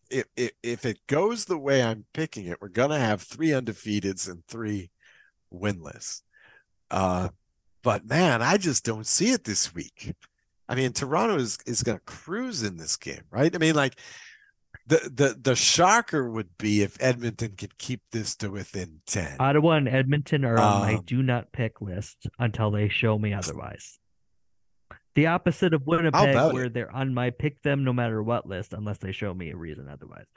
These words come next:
Speaker 2: or somebody else shows me a really good reason otherwise.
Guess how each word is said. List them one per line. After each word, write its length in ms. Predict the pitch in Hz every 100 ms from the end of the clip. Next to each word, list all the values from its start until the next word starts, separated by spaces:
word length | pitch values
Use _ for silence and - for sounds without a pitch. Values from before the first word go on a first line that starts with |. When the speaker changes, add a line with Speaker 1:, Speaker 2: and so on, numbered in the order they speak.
| _ _
Speaker 2:
or 220 | 175 160 135
somebody 560 | - 151 139 131 127
else 180 | 113 117
shows 340 | - 127 117
me 180 | 110 110
a 60 | 104
really 480 | 95 101 104 98 90
good 200 | 85 -
reason 260 | 90 64 - -
otherwise. 420 | - - -